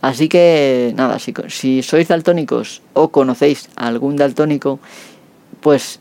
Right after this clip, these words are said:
le podéis dar la, la página web. La pondré de todas maneras en la descripción del, del podcast para que tengáis acceso a ella y no tengáis que estar, ¿vale? Me imagino que en esta página web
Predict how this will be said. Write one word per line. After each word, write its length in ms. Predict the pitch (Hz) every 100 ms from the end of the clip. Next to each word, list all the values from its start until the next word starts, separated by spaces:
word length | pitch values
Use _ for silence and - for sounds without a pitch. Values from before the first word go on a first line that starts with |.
| -
le 200 | 131 131
podéis 380 | 131 135 139 123
dar 200 | 147 139
la, 440 | 127 123 120 110 -
la 180 | 117
página 360 | 117 127 120 110
web. 200 | 104 -
La 140 | 120
pondré 320 | - 139 143 170
de 80 |
todas 240 | 165 160 143
maneras 300 | 143 160 135
en 60 |
la 40 | 127
descripción 400 | 120 123 117 135
del, 400 | 123 113 113 110 -
del 200 | 107 107
podcast 580 | - 135 - 175 - - _ _ - - - - - _ _ _ -
para 280 | 139 131 127
que 500 | 120 123 120 120 117
tengáis 300 | 127 131 123
acceso 420 | - - 113 113
a 60 | 117
ella 180 | 120
y 60 | 117
no 100 | 117
tengáis 320 | - 110 -
que 100 | -
estar, 280 | - - - - - _ _ _ _ _ _ _ _ - 120
¿vale? 400 | 120 127 147 -
Me 100 | 123
imagino 400 | 113 117 127 131
que 520 | 120 117 113 113 117 -
en 120 | 110
esta 180 | - 117
página 260 | 120 120
web 160 | 123